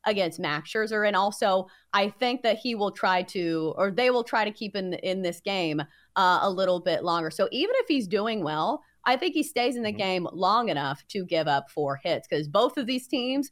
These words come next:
Speaker 1: are kind of already struggling with pitching depth because the first <laughs> game of the series went to extra innings. So let's go Max Scherzer over three and a half hits allowed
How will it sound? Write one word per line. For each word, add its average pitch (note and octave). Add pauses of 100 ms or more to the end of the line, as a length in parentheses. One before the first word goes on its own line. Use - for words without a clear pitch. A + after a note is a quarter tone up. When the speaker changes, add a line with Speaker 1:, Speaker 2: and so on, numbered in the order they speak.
(300)
Speaker 1:
are F3+
kind B3+
of A3+
already G#3+
struggling G#3+
with F#3+
pitching E3
depth A#3 (220)
because G3+
the F#3+
first A#3
<laughs> -
game A#3
of G3
the F#3
series F#3+ (300)
went F3+
to G#3
extra D3+
innings. D#3
So D#3+
let's F#3+
go A#3
Max G#3+
Scherzer G3 (240)
over G3
three C4+
and D#4
a C#4+
half G#3+
hits E3+
allowed D#3+